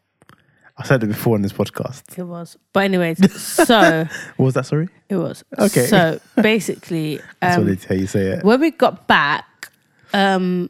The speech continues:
Speaker 2: I then decided that I was going to take a test.
Speaker 1: Mm-hmm.
Speaker 2: Yeah?
Speaker 1: The invisible
Speaker 2: But
Speaker 1: line test.
Speaker 2: uh, hold on a second.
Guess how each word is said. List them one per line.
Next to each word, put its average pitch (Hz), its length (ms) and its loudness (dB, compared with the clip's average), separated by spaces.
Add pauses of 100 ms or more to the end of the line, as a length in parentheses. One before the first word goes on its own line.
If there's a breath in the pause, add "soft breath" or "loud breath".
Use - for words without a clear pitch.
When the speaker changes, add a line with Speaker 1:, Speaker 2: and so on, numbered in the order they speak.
(360)
Speaker 2:
I 196 160 0
then 196 200 -2
decided 165 500 -6
that - 100 -8
I 156 140 -4
was 165 100 -6
going 160 240 -6
to - 140 -16
take - 400 -12
a 175 40 -10
test. - 520 -16 (240)
Speaker 1:
Mm-hmm. 101 300 -4 (220)
Speaker 2:
Yeah? 170 300 -4 (380 loud breath)
Speaker 1:
The 107 160 0
invisible 107 440 -2
Speaker 2:
But 107 40 -2
Speaker 1:
line 101 220 -2
test. 90 280 -10
Speaker 2:
uh, 190 100 -8
hold 175 200 -4
on 160 80 -6
a - 20 -14
second. - 400 -18